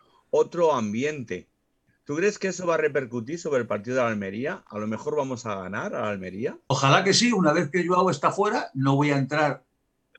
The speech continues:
Speaker 2: ahora a discernir si es un acierto o no que esté fuera, Dios me libre, cada uno pensará lo que quiera, pero una vez que está fuera, ojalá produzca un efecto positivo y si había, que tampoco digo que lo haya,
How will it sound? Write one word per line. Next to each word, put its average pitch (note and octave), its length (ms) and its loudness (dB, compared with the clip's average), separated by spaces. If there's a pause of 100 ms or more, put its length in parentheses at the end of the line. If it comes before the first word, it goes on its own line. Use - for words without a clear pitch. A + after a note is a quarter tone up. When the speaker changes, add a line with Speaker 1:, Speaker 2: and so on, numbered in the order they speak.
(280)
Speaker 2:
ahora D3+ 420 6
a D3 40 2
discernir D3 540 0
si - 160 -2
es C#3 140 0
un C#3 140 -2
acierto C3+ 500 -2
o C3 40 2
no E3 140 -2
que - 80 -20
esté - 220 -12
fuera, G3+ 340 4
Dios B2+ 160 4
me A#2+ 100 2
libre, D3+ 160 0
cada B2 120 0
uno B2 120 0
pensará B2 280 -2
lo B2+ 100 -2
que C3+ 100 -8
quiera, E3+ 220 -8
pero E3+ 180 0
una C#3 220 6
vez E3+ 240 4
que C#3 60 -2
está D3+ 220 -4
fuera, G3+ 400 2
ojalá G3 640 8
produzca F#3 340 4
un E3+ 100 2
efecto F3 380 -4
positivo A#3 580 2
y G3 140 4
si D#3+ 220 4
había, D3+ 480 4 (140)
que B2+ 100 -10
tampoco B2+ 320 -8
digo A#2+ 220 -6
que - 80 -10
lo B2 100 -4
haya, C3 200 -4